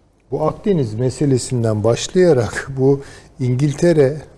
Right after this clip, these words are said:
ve Amerika Birleşik Devletleri arasında gerilim büyüyor. Ve, e, Çin'in hedeflenmesi,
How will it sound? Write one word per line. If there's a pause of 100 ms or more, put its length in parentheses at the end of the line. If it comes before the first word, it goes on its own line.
ve
Amerika
Birleşik
Devletleri
arasında (120)
gerilim
büyüyor. (1700)
Ve, (180)
e, (600)
Çin'in (160)
hedeflenmesi,